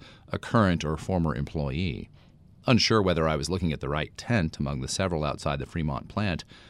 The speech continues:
I sent him a photo from the train platform overlooking the factory. "This it?" "That's it," he wrote back. That June nineteenth, he posted his first accusation that the assembly line wasn't fully automated. "This is the alien dreadnought Elon promised.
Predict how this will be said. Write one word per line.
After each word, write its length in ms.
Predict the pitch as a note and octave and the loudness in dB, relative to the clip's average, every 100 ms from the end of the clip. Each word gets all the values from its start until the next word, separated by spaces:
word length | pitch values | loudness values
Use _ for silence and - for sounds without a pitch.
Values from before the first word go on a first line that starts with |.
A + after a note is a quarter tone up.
| - - | -6 0
I 80 | |
sent 240 | A#2+ C#3+ C3 | 4 4 6
him 120 | A#2 | 6
a 60 | G2 | 6
photo 340 | G#2 G#2+ G2 | 4 4 2
from 160 | - E2+ | 2 -2
the 80 | |
train 400 | D#2 - A2+ A2+ | 0 2 4 4
platform 480 | F#2+ D2 - C#2+ D2+ | 2 -2 -2 -2 -2
overlooking 420 | C#2 D2 D#2+ - C2 | -2 -2 -2 -2 -6
the 80 | |
factory. 600 | - G2+ G2+ - G1+ G1+ - - - - - | -2 0 -2 -6 -8 -10 -14 -20 -20 -12 0
"This 240 | F2+ - | 2 4
it?" 280 | G2 C#3+ - - - _ - - - - | 4 2 -4 -20 -20 _ -20 -20 -20 -6
"That's 360 | - D2+ - D3+ | 0 2 6 8
it," 320 | C#3+ - - | 8 6 -4
he 100 | E2 | -2
wrote 200 | C#2+ - | -2 -4
back. 380 | B1 A#1+ C2 - - - - - - - - - - | -6 -6 -8 -14 -20 -20 -20 -20 -20 -20 -20 -6 2
That 200 | C#3 G#2+ | 2 4
June 240 | A2 G#2 | 6 6
nineteenth, 580 | F#2+ D#2+ - G2+ C#2+ - | 6 2 0 0 0 -2
he 120 | F2 | -4
posted 420 | - A2+ A2+ F#2 | 2 2 2 -2
his 200 | E2+ E2 | -2 -2
first 320 | - C3 A#2+ | 2 2 2
accusation 640 | - F2 - D2+ F2+ - C#2+ | 0 -2 -2 0 0 0 -4
that 140 | C2+ | -4
the 100 | C#2+ | -6
assembly 340 | C#2+ - G#2+ E2+ | -2 0 2 2
line 300 | C#2 B1+ - | -2 -4 -2
wasn't 400 | G#2 G2+ E2+ - | 2 4 2 -2
fully 220 | D#2+ C#2 | -4 -4
automated. 600 | - F2+ - - - - - - - - - - | -2 -2 -2 -6 -8 -12 -14 -20 -20 -20 -14 4
"This 380 | A#2 C3 - | 8 8 6
is 120 | F2 E2 | 2 0
the 120 | - | 0
alien 360 | F#2+ F2+ E2 D2+ | 2 2 2 2
dreadnought 500 | E2+ F#2+ D2 G#1+ - | 2 2 0 -2 -4
Elon 340 | D#2+ C#2 B1+ | -4 -2 -4
promised. 600 | - E2+ C2 G#1 - - | -4 -4 -2 -4 -8 -14